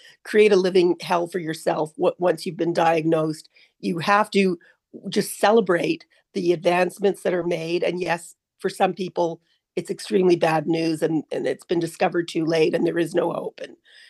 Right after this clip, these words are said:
and my heart just really, you know, goes out to those people. But for so many other people, um, if discovered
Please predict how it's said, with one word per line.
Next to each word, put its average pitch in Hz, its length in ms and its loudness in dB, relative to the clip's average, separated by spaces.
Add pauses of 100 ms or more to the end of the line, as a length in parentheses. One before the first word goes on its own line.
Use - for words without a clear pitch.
(120)
and 170 120 2
my 160 120 2
heart 160 300 0
just 165 200 -10
really, 156 380 -6
you 160 80 -6
know, 165 100 -2
goes 165 300 -2
out 160 240 -2
to 180 100 -6
those 165 240 -4
people. 160 320 -8
But - 220 -8
for 175 100 -4
so 175 200 -4
many 170 340 0
other 202 240 0
people, 156 480 -6 (360)
um, 156 280 -2 (580)
if 208 280 2
discovered 196 920 -2